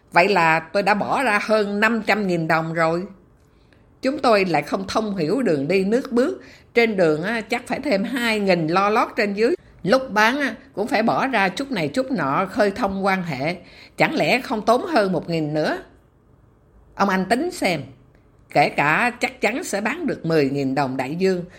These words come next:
xong chúng tôi chỉ kiếm được có một ít thôi. Nghe Mạnh Tiểu Lục phân tích, Chu Quý cũng chỉ biết thở dài gật đầu. "Hey,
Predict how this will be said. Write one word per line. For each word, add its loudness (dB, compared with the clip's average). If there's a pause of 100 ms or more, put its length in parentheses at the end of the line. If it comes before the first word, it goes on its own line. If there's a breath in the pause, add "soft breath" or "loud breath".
(160 loud breath)
xong 0
chúng -4
tôi 2
chỉ -4
kiếm -2
được 0
có -2
một 0
ít 0 (100)
thôi. 0 (600)
Nghe 4
Mạnh 0
Tiểu 2
Lục 0
phân -2
tích, -4
Chu 4
Quý 4
cũng -4
chỉ 0
biết 0
thở -4
dài -2
gật -4
đầu. -2 (800 soft breath)
"Hey, 2